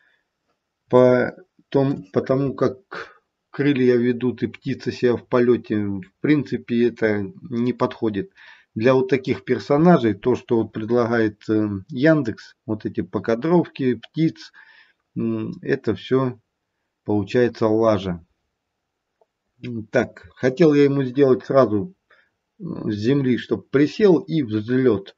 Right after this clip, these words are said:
Ну, давайте сначала разберёмся, как он машет крыльями. Итак, единица на нампаде. Ставим первый кадр, переключаемся в постмод. И теперь вот такая штукенция. Даже тройка на нампаде.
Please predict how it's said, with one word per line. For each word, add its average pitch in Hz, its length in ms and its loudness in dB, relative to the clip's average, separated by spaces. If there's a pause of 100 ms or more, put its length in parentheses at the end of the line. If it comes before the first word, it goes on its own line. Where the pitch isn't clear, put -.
Ну, 151 260 -4
давайте 151 380 0
сначала 131 480 0
разберёмся, 120 720 -2
как - 260 -4
он 120 200 -4 (500)
машет 123 400 0
крыльями. 107 600 0
Итак, 117 300 -2
единица 117 580 -4
на 117 100 -2
нампаде. 135 600 2 (420)
Ставим 131 480 2
первый 123 540 4
кадр, 131 440 4
переключаемся 113 720 -2
в - 80 -14
постмод. 151 760 -2 (680)
И 160 120 2
теперь 127 380 -4
вот 127 220 -2
такая 120 320 0
штукенция. 104 560 -4
Даже 110 320 0
тройка 107 500 2
на 104 160 -4
нампаде. 123 640 2